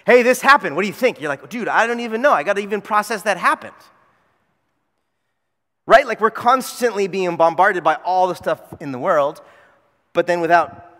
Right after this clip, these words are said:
you know, explicitly saying, it's all of us are having to, like, process and decide and come up with, how do we feel about that? What do we think about that? Where are we on that issue, right? That's, that's, that is the last few years.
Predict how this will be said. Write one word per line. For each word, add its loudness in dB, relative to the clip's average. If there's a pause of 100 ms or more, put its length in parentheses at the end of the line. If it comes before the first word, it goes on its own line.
(600)
you -10
know, -10 (280)
explicitly -8
saying, -8
it's -14 (120)
all 2
of -2
us -2
are -6
having -8
to, -12
like, -8
process -2
and -16
decide -2
and -18
come -6
up -2
with, -6 (300)
how 0
do 0
we -2
feel 2
about 2
that? -8
What -8
do -4
we -6
think -8
about -2
that? -6 (200)
Where 2
are 6
we -2
on 2
that -4
issue, -12
right? -4
That's, -10
that's, -16 (140)
that -6
is -10
the -10
last -10
few -16
years. -20